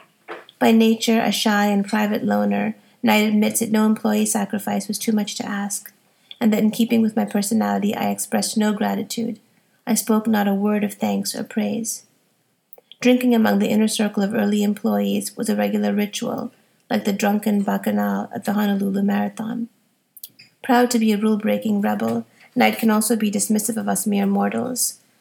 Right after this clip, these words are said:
the petty bureaucrats and bean counters. He thought Magic Johnson would never make it in the N B A.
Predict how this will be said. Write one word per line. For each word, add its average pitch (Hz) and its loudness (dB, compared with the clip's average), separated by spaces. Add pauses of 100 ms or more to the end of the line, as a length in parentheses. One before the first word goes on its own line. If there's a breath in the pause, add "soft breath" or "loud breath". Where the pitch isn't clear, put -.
the 214 -2
petty 208 2
bureaucrats 202 -2
and 202 0
bean 202 0
counters. 214 -6 (580)
He 226 2
thought 202 -2
Magic 202 -2
Johnson 196 -2
would 190 0
never 196 0
make 190 -2
it 190 -6
in 190 -4
the 185 -2
N 185 -2
B 190 -4
A. 196 -12